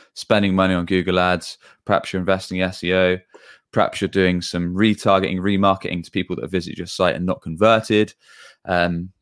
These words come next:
perhaps you're, you're running a podcast, kind of really get into the nuts and bolts of the data, find out, um, what's driving the most revenue, not what's just driving traffic, but what's actually converting into sales, um, leads, or what's converting into deals sold,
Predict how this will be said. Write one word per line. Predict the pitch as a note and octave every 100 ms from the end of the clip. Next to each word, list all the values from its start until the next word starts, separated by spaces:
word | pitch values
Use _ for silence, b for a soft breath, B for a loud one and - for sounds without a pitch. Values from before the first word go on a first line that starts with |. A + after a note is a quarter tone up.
| -
perhaps | A2+ - -
you're, | F2+ F2 _
you're | G2 F2+
running | G#2+ G#2 F#2
a |
podcast, | - F2+ - F2 F2 -
kind | F#2
of | F2+
really | A2+ G#2+
get | F#2+ -
into | F#2+ -
the |
nuts | F#2+ G2+ -
and | F#2
bolts | F#2 D#2+ -
of | E2
the |
data, | E2+ G2 G2 G2 G2 b b b
find | - A2 G#2+ G#2
out, | G2 F#2+ F2 - _ _
um, | E2+ E2+ E2+ E2 - _
what's | G2+ G2+ -
driving | G#2+ G2 F#2
the | F#2
most | F#2 F2+ -
revenue, | F#2+ G2+ E2+ E2
not | G2+ -
what's | F#2 - -
just | - F2
driving | - F#2 E2
traffic, | - F#2 -
but | E2
what's | D#2+ -
actually | - -
converting | E2+ E2+ G2 F2 E2+
into | E2 -
sales, | F2 E2+ E2+ - b b b b
um, | E2+ E2 D#2+ E2 - _ -
leads, | B2+ B2+ - - - -
or | F#2
what's | F#2 - -
converting | F#2+ G2 -
into | F2+ F2 F2+ E2+ F#2+
deals | G2 F#2 F2 - - -
sold, | - B2 A#2 -